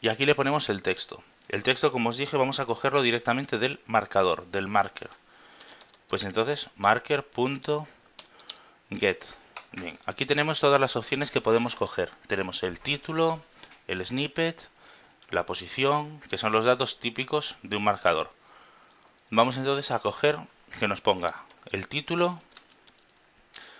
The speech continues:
que nos ponga un guión y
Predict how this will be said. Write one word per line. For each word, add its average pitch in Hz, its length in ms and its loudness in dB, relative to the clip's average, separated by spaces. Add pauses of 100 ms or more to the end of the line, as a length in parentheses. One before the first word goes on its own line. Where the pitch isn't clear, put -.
(240)
que 113 120 4
nos 104 160 -2
ponga 95 300 0
un 101 180 -6
guión 165 560 0 (1200)
y 104 300 -2